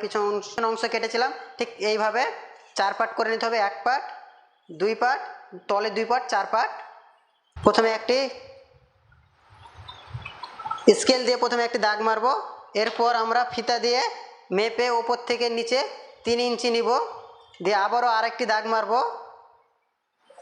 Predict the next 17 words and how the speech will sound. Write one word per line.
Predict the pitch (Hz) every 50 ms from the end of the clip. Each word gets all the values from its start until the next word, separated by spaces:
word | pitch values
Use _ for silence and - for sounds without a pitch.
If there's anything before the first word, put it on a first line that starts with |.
| - - - - - - - - - - 784 - - - - - - - - - - - - - - - - - - - - - - 202
এরপর | 220 226 - 233 233 233 233 233
এখান | 233 233 240 240 240 214
থেকে | 240 220 240 233 226
নিব | 226 208 240 269 - - - - - - - - - - - -
সাড়ে | - 208 208 208 220 247 262 233 214 208
আট | 214 214 233 226
ইঞ্চি | 220 214 185 233 247 269 466 466 - - - - - - - _ _ _ - _ _ _ _ - - - _ _ - - - - - - - - - - - - - - - - - - - - - - - - - - - - 784 831 - - 784 807 - 807 784 784 807 - - - - - - - - - - - - -
এবং | 196 196 180 151
হাতার | 185 214 220 - 247 240 240 214 185 165
ঝুল | 175 220 240 240 240 226
আছে | 226 233 240 233 233 -
সতেরো | 226 220 220 - 247 240 240 233 226
ইঞ্চি। | 226 202 - 247 247
তো | 247 - -
সতেরো | 226 220 226 226 233 233 240 240
ইঞ্চি | 240 - 247 233
যেহেতু | 214 240 240 247